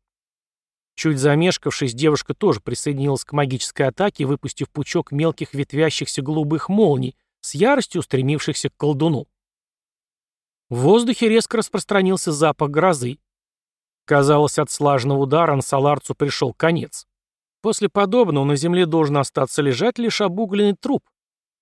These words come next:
Но ничего подобного не случилось. Вместо этого фигура Готфрида как бы налилась объёмной тенью, с лёгкостью поглощая выпущенные в его сторону чары,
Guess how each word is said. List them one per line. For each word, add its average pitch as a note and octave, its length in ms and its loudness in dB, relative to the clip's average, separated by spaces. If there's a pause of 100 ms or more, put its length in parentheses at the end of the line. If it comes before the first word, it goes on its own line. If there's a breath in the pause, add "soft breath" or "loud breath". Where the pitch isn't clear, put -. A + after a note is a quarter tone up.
(180)
Но C3+ 160 -2
ничего B2+ 280 0
подобного C3+ 440 2
не D3 100 0
случилось. - 680 -6 (460)
Вместо A#3+ 280 0
этого A#3+ 200 2
фигура G#3+ 380 0
Готфрида E3 500 -2
как E3 200 0
бы F3+ 80 0
налилась F3+ 460 0
объёмной F3 580 2
тенью, F#3+ 340 0
с - 100 -12
лёгкостью D3 480 0
поглощая C#3+ 600 0
выпущенные C#3+ 640 -4
в C3+ 40 -4
его C3+ 200 -2
сторону C#3 440 0
чары, C3 420 -4